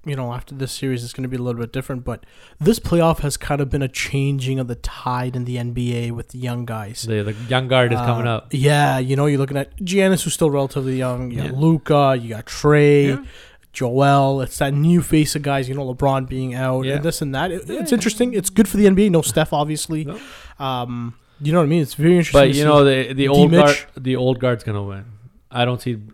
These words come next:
Speaker 2: I don't see K D and Kyrie or Jimmy being stopped.
Speaker 1: So, y-, yeah, 'cause at the, at the end of the day, you still got K D, Kyrie, you got Chris Paul still in here, you got Kawhi still here.
Speaker 2: Yeah.
Speaker 1: So those are the,
Speaker 2: Right,
Speaker 1: you know,
Speaker 2: yeah,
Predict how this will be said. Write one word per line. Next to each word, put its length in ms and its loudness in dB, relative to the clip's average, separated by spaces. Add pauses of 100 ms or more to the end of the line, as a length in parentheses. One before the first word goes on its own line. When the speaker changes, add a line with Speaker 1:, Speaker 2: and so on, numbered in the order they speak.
Speaker 2:
I 120 -6
don't 180 -6
see 140 -6
K 220 -4
D 200 -4
and 100 -10
Kyrie 400 -6
or 120 -8
Jimmy 260 -12
being 240 -14
stopped. 420 -16
Speaker 1:
So, 120 6
y-, 260 0
yeah, 280 2
'cause 140 -4
at 120 4
the, 120 -2
at 120 -2
the 60 2
end 60 0
of 40 0
the 80 -2
day, 80 -4
you 120 -6
still 200 -8
got 260 -10
K 160 -2
D, 140 -4
Kyrie, 500 -2 (220)
you 120 -6
got 120 -8
Chris 180 -8
Paul 220 -8
still 240 -6
in 80 -4
here, 100 -2
you 80 -6
got 120 -14
Kawhi 360 -6
still 180 -10
here. 160 -6
Speaker 2:
Yeah. 180 -8 (340)
Speaker 1:
So 300 -6
those 240 0
are 100 -2
the, 300 -2
Speaker 2:
Right, 180 -6
Speaker 1:
you 60 0
know, 80 -2
Speaker 2:
yeah, 120 -10